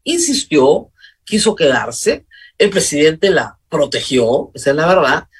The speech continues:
y finalmente ha terminado censurada, incluso por la bancada por la que fue elegida.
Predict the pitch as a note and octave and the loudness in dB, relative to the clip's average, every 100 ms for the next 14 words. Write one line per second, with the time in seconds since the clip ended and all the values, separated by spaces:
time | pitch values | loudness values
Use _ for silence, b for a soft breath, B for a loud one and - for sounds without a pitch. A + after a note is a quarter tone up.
0 | b - G#3 G3 D#3+ C#3+ C#3 D#3 C#3 A#2+ | b -8 -2 0 0 0 -2 -2 -4 -2
1 | C#3+ E3 E3 E3 D3+ - G3+ F#3+ A3 G3+ | 2 2 2 0 -2 0 2 2 2 2
2 | E3+ - D4+ C4+ F3+ G#3 - _ _ _ | 0 0 0 2 0 0 -2 _ _ _
3 | _ _ _ _ - E3 D#3 C#3+ C3 B2+ | _ _ _ _ 2 2 2 -4 -4 -6
4 | B2+ A3 C4 - F#3+ C3+ A#2+ A2+ - E3 | -6 -4 -4 0 -2 -2 -4 -4 0 0
5 | - D3 B2+ G#2 - E3+ B2+ F2+ - | 2 2 2 0 -2 0 2 0 -2